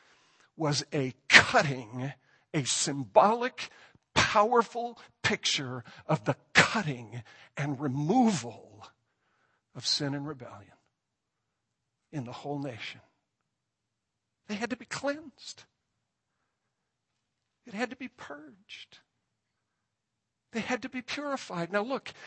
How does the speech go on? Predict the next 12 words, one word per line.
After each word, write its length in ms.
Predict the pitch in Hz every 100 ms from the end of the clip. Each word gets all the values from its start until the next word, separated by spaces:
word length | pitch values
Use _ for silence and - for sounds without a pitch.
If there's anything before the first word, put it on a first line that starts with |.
| -
the 80 | 202
cutting 480 | - - 294 277 226
and 160 | 190
removal 460 | 190 190 269 240 202
of 80 | 190
flesh, 760 | - 254 294 262 - - - - _ _ - - 151
doing 280 | 277 277
something 460 | 226 269 262 240 220
external, 960 | 214 - - - 247 277 277 185 214 214 _ _ _ _ _ _ _ _ - 147
doesn't 640 | 233 254 - 277 - 160 -
get 280 | 254 277
it. 360 | 277 220 -